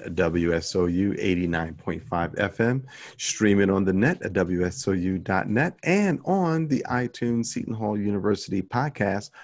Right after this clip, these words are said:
under Leadership with Darrell W. Gunter. We wanna thank you for your time, and remember, have a great evening, a great weekend, but always remember, leadership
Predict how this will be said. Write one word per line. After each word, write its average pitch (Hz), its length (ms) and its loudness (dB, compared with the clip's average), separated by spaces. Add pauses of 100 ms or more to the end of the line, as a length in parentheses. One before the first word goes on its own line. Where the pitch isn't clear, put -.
(120)
under 139 400 6
Leadership 95 680 0
with 95 180 -4 (120)
Darrell 85 340 -6
W. 85 320 -10
Gunter. 95 400 -8 (340)
We 117 80 6
wanna 107 220 6
thank 113 280 2
you 117 80 4
for 110 200 0
your 98 160 2
time, 135 560 -2 (480)
and 92 340 2
remember, 98 440 2
have 95 420 -2
a 90 160 -4
great 90 360 -2
evening, 147 580 2
a - 60 -10
great - 360 -8
weekend, 143 720 0 (300)
but 90 100 2
always 98 480 2
remember, 123 560 2 (380)
leadership 120 920 4